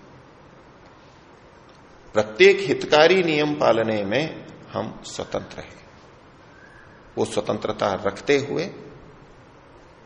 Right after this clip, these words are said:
सर्वहितकारी नियम पालने में, सामाजिक नियम पालने में परतंत्रता रहे, ये राज्य के लिए सीमा भी है। और ऐसे ही राज्य का विधान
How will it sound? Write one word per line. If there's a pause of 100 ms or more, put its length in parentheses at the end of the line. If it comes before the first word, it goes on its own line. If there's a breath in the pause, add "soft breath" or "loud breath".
(160)
सर्वहितकारी
नियम (100)
पालने
में,
सामाजिक
नियम
पालने
में
परतंत्रता
रहे, (440 loud breath)
ये
राज्य
के
लिए
सीमा
भी
है। (1000 loud breath)
और
ऐसे
ही
राज्य
का
विधान